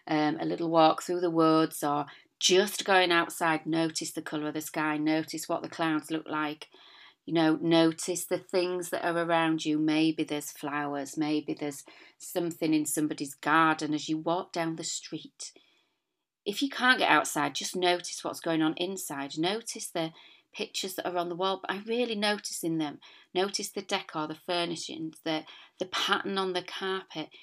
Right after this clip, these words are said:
You know, have you ever heard that saying about it, when somebody asks you, "What does your watch face look like?"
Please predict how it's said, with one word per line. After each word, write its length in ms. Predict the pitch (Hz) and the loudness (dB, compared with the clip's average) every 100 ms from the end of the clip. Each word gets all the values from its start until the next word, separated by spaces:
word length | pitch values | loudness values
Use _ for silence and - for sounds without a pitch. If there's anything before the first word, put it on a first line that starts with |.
| - - - - - | -20 -20 -20 -20 -6
You 80 | 208 | 2
know, 160 | 247 - | 4 4
have 140 | 202 | 2
you 80 | 233 240 | 2 2
ever 200 | 294 339 | 6 6
heard 440 | 285 262 247 254 - _ _ _ _ | 6 4 4 2 -6 _ _ _ _
that 200 | 233 233 | 4 4
saying 380 | - 226 226 247 | 6 6 6 4
about 400 | 254 220 208 - | 6 8 8 4
it, 220 | 190 - | -2 -2
when 140 | 190 185 | -2 -2
somebody 340 | - 226 254 | -2 -2 2
asks 320 | 220 220 - | 2 0 -4
you, 160 | 247 247 | -2 -2
"What 380 | 208 220 226 - | 4 6 6 2
does 280 | 269 262 214 | -4 -2 0
your 320 | 214 214 202 | 2 4 4
watch 380 | 202 185 - - | 2 2 0 -4
face 360 | 170 156 - | -4 -4 -4
look 160 | 156 - | -8 -8
like?" 400 | - 110 - - | -12 -12 -16 -20